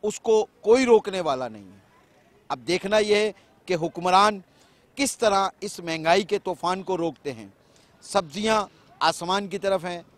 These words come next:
गोश्त है, मुर्गी है। अब ये देखें, सामने मुर्गी जो है, उसका रेट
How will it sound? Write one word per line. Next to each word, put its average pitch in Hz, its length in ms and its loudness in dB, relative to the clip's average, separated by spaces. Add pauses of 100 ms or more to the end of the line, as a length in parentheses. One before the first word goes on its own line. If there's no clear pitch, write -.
(120)
गोश्त 185 380 2
है, 190 240 0 (280)
मुर्गी 185 360 -2
है। 190 260 4 (420)
अब 165 140 -8
ये 185 120 -2
देखें, 196 240 -6
सामने 196 320 -6
मुर्गी 196 320 -8
जो 196 120 -6
है, 185 180 0 (260)
उसका 220 220 0
रेट 208 300 2